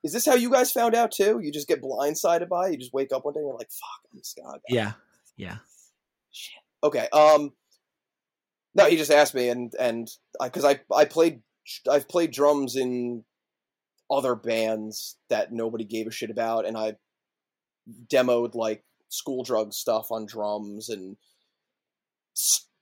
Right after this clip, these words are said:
Speaker 1: kinda started a project with Cheech at one point where I was playing drums, so he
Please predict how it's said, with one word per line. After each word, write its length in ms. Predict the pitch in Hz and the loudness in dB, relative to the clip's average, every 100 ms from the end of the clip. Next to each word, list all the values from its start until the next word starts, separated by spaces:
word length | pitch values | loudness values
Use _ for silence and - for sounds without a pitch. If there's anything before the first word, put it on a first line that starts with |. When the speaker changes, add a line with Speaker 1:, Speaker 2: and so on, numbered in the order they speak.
| _ | _
Speaker 1:
kinda 280 | - 170 156 | 0 2 4
started 520 | - - 131 131 127 | 2 0 2 4 2
a 60 | 120 | -2
project 520 | - 110 110 113 107 | -2 -4 -2 -4 -6
with 140 | 113 - | -10 -14
Cheech 280 | 110 110 | -14 -12
at 100 | - | -10
one 180 | 110 110 | -8 -10
point 280 | 107 104 90 | -8 -8 -4
where 100 | 104 | -4
I 20 | |
was 120 | 104 - | -4 -6
playing 280 | 110 104 98 | -8 -8 -10
drums, 500 | 101 90 98 98 - | -10 -10 -10 -14 -12
so 140 | 101 90 | -12 -10
he 220 | 113 | -12